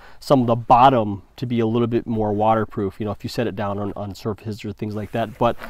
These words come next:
the suede side will hold moisture a lot more, so you wanna have your materials inside and protected from the elements. So, uh,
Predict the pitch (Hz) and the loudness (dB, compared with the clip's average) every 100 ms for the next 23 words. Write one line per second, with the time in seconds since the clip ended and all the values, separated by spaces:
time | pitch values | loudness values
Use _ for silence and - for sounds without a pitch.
0 | - 147 - 180 185 - 147 127 127 135 | -4 0 8 10 10 10 8 8 6 4
1 | 131 123 120 117 - 113 110 107 107 - | 2 2 2 2 0 -2 0 2 2 0
2 | 107 95 - 107 104 113 110 113 - 120 | -2 -2 -2 -2 0 2 2 0 -2 -4
3 | 110 107 101 - 107 101 - 120 110 107 | -2 -4 -4 -2 0 -2 -2 -4 0 0
4 | 107 107 - - - 120 - 113 110 - | 0 -4 -16 -14 -6 -4 0 -2 -2 -4
5 | 101 98 101 107 90 - - 104 95 - | -4 -4 -4 -6 -8 -8 -8 -6 -8 -12
6 | - - - - - - - - - 143 | -16 -16 -18 -20 -18 -18 -16 2 10 12
7 | 143 131 | 12 12